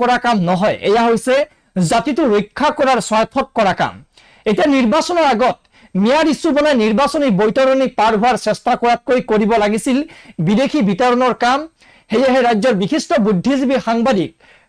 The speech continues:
লেখক হোমেন বৰগোহাঁইয়ে কৈ গৈছে যে আমাৰ দেশৰ বা অসমৰ আটাইতকৈ ডাঙৰ সমস্যাটোৱে হৈছে চৰকাৰখন নিজেই। গতিকে হিমন্ত বিশ্ব শৰ্মা আৰু গৌৰৱ গগৈৰ কথাৰ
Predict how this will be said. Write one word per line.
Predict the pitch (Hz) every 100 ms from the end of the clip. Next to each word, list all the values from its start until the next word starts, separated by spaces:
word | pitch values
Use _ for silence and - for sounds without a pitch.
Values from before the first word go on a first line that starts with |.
| - 190
লেখক | 226 277 -
হোমেন | 185 262 311 247
বৰগোহাঁইয়ে | 254 240 240 269 254
কৈ | 247 262
গৈছে | 214 214 185
যে | 233
আমাৰ | 226 240 165
দেশৰ | 185 - 269 311 - _ - 196
বা | 262 208
অসমৰ | - 294 240 143 - _ -
আটাইতকৈ | - 285 - 285 170
ডাঙৰ | 208 302 302
সমস্যাটোৱে | 254 262 269 277 262 254 180
হৈছে | 202 - 285 311 _ _ _
চৰকাৰখন | - 247 240 - 262 - 269 180
নিজেই। | 190 185 214 101 - _ _ _ 180
গতিকে | 214 320 233 151 - - _
হিমন্ত | 208 262 320 339 277
বিশ্ব | - 294 262
শৰ্মা | 269 285
আৰু | 285 220
গৌৰৱ | 208 247 254 254
গগৈৰ | 262 277 330 - - - 220
কথাৰ | 220 262